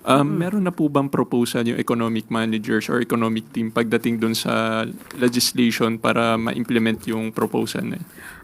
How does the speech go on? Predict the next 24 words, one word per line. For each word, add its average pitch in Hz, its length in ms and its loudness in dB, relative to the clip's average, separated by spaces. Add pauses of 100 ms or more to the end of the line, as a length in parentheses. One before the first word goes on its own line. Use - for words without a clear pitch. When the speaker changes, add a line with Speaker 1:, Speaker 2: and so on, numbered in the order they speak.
(120)
Speaker 2:
Actually 233 400 6
po, 208 400 6 (320)
matagal 208 340 6
na 196 140 8
po 208 400 6 (180)
nagkaroon 190 380 8 (100)
ng 269 60 10
proposal 190 640 2 (340)
ang 190 160 4
administrasyon 180 960 6 (320)
para 262 220 10
mabigyan 208 500 6
po 220 400 2 (160)
ng 240 320 4
sapat 247 320 2
na 392 140 2
kapangyarihan 233 800 6
ng 170 180 2
N 190 240 6
F 180 140 -2
A. 170 100 8 (720)
Gusto 311 220 10
natin 349 260 10
ipabatid 196 720 4